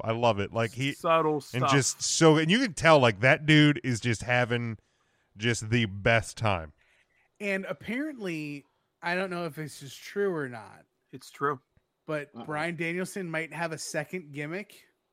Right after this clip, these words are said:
Speaker 3: in A E W.
Speaker 1: Say what now?
Speaker 3: Yeah. There's a wrestler by the name of Infinito
Speaker 1: Hmm.
Speaker 3: who wrestles on Dark.
Speaker 2: I saw him.
Speaker 1: Who?
Speaker 2: He has the infinity sign here.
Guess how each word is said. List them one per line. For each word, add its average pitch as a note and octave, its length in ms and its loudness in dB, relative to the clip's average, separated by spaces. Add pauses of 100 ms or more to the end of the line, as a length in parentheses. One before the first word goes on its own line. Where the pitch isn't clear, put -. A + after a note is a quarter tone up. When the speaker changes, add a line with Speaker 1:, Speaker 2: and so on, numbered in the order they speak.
(560)
Speaker 3:
in D#3 140 -8
A C#3+ 40 -12 (200)
E D#3 180 -6
W. F#3 420 -8 (680)
Speaker 1:
Say G2+ 100 -6
what G2+ 160 -8
now? F#3+ 160 -8 (1000)
Speaker 3:
Yeah. D#3+ 360 -10 (920)
There's E3 140 -2
a E3+ 80 -2
wrestler F3+ 400 2
by F3 180 4
the E3+ 80 -2
name F3 240 0
of D#3 240 -4
Infinito F#3 840 -6 (1400)
Speaker 1:
Hmm. G#3 120 -2 (680)
Speaker 3:
who D#3 100 -8
wrestles E3 340 -4
on D3+ 180 -6
Dark. D#3+ 500 -4 (200)
Speaker 2:
I C3+ 100 -10
saw D3+ 300 -4
him. A#2 240 -8 (640)
Speaker 1:
Who? C#3 60 8
Speaker 2:
He D#3 60 8
has F#3+ 120 4
the C#3+ 140 -4
infinity D3 460 -6
sign A#2 300 -2
here. A2+ 280 -14